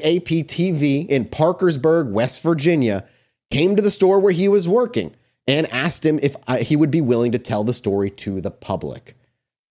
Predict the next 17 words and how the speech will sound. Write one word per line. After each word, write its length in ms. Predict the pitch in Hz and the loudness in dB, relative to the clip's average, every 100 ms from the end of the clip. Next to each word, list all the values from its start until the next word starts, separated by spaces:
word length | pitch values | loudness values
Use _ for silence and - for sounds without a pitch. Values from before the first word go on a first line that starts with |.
| _ _ | _ _
Without 280 | 135 190 226 | 0 2 2
giving 360 | 240 240 208 170 | 0 0 0 2
much 280 | 180 - - | 2 0 -2
thought 220 | 202 147 | -2 0
to 60 | |
the 80 | 160 | -2
publicity 500 | - 151 139 147 147 | 0 -2 0 0 0
that 100 | 135 | 0
would 100 | 117 | -2
follow 440 | - 139 139 123 - | -2 0 2 0 2
in 220 | 190 214 | 2 2
that 220 | 190 - | 0 -2
interview, 580 | 135 160 175 220 254 247 | -2 0 0 0 -2 -6
uh, 380 | - - - 226 | -14 -14 -6 0
Woody 260 | 240 220 | 2 2
agreed 440 | 180 120 123 80 - - | 2 0 -4 -6 -6 0
instantaneously. 1080 | 202 175 180 143 139 139 120 92 - - | 0 2 0 0 -2 0 0 -4 -8 -10